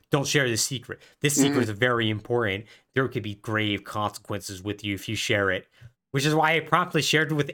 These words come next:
Speaker 1: everybody I could.
Speaker 2: <laughs>
Speaker 1: <laughs> And spoiler alerts,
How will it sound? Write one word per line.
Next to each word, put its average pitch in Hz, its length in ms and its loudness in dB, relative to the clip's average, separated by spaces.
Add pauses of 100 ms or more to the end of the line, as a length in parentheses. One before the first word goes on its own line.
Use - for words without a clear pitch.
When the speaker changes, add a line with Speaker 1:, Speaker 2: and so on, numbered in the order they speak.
Speaker 1:
everybody 233 440 2
I 262 120 2
could. - 260 0
Speaker 2:
<laughs> - 1700 8
Speaker 1:
<laughs> - 0 - (800)
And 220 220 0 (120)
spoiler 240 580 2
alerts, - 160 -8